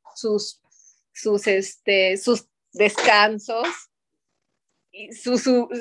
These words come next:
eh, que empiezas a, a escalar o a, o a caminar, ¿no? Este,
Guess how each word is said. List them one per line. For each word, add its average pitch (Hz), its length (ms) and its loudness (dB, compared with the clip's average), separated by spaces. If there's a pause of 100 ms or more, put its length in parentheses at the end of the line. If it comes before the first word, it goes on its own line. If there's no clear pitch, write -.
eh, 214 180 0
que 226 80 2
empiezas 226 520 0
a, 226 280 -2
a 214 80 -4
escalar 208 800 -4
o 220 120 -4
a, 190 300 -6
o 196 140 -8
a 185 300 -6
caminar, 208 720 -2 (480)
¿no? 208 320 -6
Este, 196 800 -8